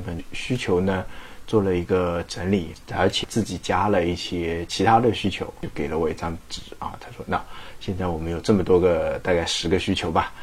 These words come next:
呃，你给他排个优先级，然后说说为什么啊。”然后我就开始看这个需求，然后我就看，哎，有些确实是我们一点三版本规划里面的，就已经大家过过的一些需求啊，还有一些他自己加进去的需求，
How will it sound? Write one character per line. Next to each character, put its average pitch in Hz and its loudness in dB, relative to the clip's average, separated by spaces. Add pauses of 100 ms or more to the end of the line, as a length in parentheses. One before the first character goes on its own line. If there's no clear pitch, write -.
(120)
呃， 87 -6
你 92 -2
给 104 4
他 107 0
排 98 0
个 104 6
优 113 10
先 113 6
级， 95 0 (420)
然 - -12
后 92 0
说 92 -2
说 95 0
为 143 8
什 95 -2
么 87 -10
啊。” - -14 (240)
然 - -6
后 76 -10
我 78 -10
就 85 -2
开 95 -4
始 - -10
看 - -6 (140)
这 87 -4
个 - -6 (360)
需 87 -2
求， - -4 (240)
然 80 -2
后 82 -2
我 82 -4
就 - -6
看， - -6
哎， 92 2 (120)
有 87 2
些 113 4
确 147 4
实 110 0
是 101 2
我 80 -4
们 82 -2 (280)
一 117 4
点 92 2
三 95 0
版 95 -2
本 82 0
规 117 6
划 110 4
里 78 -4
面 78 -2
的， 80 -4
就 92 -4
已 85 -6
经 95 -2
大 104 4
家 98 4 (280)
过 135 8
过 95 2
的 85 -6
一 - -6
些 - -6
需 92 -2
求 - -6
啊， 76 -6
还 87 4
有 90 4
一 78 -2
些 82 -4
他 - -6
自 - -6
己 80 -2
加 78 -4
进 80 -4
去 67 -8
的 - -8
需 - -10
求， - -12